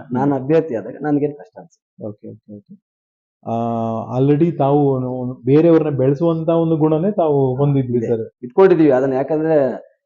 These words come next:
Speaker 1: ಎಲ್ರೂ ಅಲ್ಲಿ ಹೋಗಿ ನಾವು ಒಂದು,
Speaker 2: ಹ್ಮ್.
Speaker 1: ಒಂದಾಗಿ ಎಲ್ಲರಲ್ಲಿ ನಾವು ಇರ್ಬೇಕು ಅನ್ನೋದು ನಮ್ಮ ಆಶೆ ಇದೆ.
Speaker 2: ಪುರಸಭೆ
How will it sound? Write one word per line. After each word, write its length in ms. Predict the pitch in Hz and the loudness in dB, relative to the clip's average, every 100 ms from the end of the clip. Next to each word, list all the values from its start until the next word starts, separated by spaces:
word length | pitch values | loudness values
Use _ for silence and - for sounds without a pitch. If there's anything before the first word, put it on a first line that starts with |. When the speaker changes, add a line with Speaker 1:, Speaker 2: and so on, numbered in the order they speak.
| _ | _
Speaker 1:
ಎಲ್ರೂ 380 | 113 139 185 220 | -2 2 6 6
ಅಲ್ಲಿ 340 | 196 175 190 | 6 4 4
ಹೋಗಿ 260 | 202 175 202 | 4 4 2
ನಾವು 320 | 143 160 156 | 4 4 4
ಒಂದು, 200 | 131 143 | 2 -2
Speaker 2:
ಹ್ಮ್. 460 | 196 _ _ 123 110 | -6 _ _ -14 -2
Speaker 1:
ಒಂದಾಗಿ 340 | 160 190 220 | 0 4 4
ಎಲ್ಲರಲ್ಲಿ 320 | 214 180 190 160 | 4 2 2 4
ನಾವು 200 | 147 156 | 4 4
ಇರ್ಬೇಕು 340 | 147 156 151 | 4 2 2
ಅನ್ನೋದು 220 | 131 147 | -4 -4
ನಮ್ಮ 260 | 175 127 120 | -4 -4 -4
ಆಶೆ 280 | 107 123 123 | -4 -4 -6
ಇದೆ. 340 | 101 - _ _ _ _ _ _ _ _ _ _ | -8 -14 _ _ _ _ _ _ _ _ _ _
Speaker 2:
ಪುರಸಭೆ 520 | 165 190 185 123 110 | 2 2 2 -2 -2